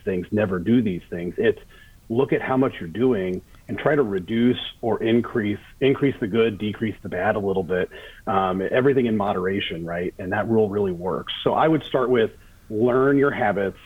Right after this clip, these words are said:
How is that looking for you? And then take a look at what that app is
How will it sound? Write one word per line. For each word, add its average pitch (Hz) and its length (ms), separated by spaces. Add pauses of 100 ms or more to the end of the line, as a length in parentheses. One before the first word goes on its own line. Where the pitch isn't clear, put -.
(240)
How 117 340
is 110 80
that 120 160
looking 107 340
for 98 120
you? 90 380 (440)
And 113 180
then 123 400 (500)
take 151 180
a 110 40
look 135 260
at 113 100
what 127 200
that 104 260
app 113 260
is 92 100